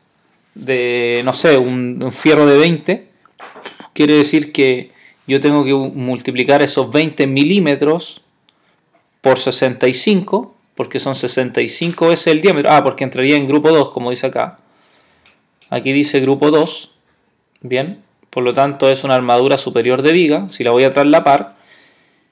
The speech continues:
Y imaginemos que la armadura es de veintidós, de veinte cent-, veinte milímetros de diámetro.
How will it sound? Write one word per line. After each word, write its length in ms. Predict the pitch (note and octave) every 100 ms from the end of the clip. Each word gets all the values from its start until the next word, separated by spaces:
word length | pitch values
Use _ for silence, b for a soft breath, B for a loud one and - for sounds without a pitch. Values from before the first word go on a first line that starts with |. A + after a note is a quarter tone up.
| _ _ -
Y 420 | C3+ C3 B2+ B2
imaginemos 480 | B2 A#2+ C3 C3 D3
que 100 | C#3+
la 80 | C3+
armadura 380 | B2+ B2 C3+ C#3
es 60 |
de 100 | B2+
veintidós, 680 | B2 C3 B2+ - B2 B2+ - -
de 180 | B2
veinte 280 | B2 D3 D3
cent-, 260 | D3 C#3+ C3
veinte 520 | - A#2 B2+ C#3 C#3+ C#3+
milímetros 460 | C#3 D#3 C3 C3
de 80 | C3
diámetro. 480 | C#3 C3+ A2+ C#3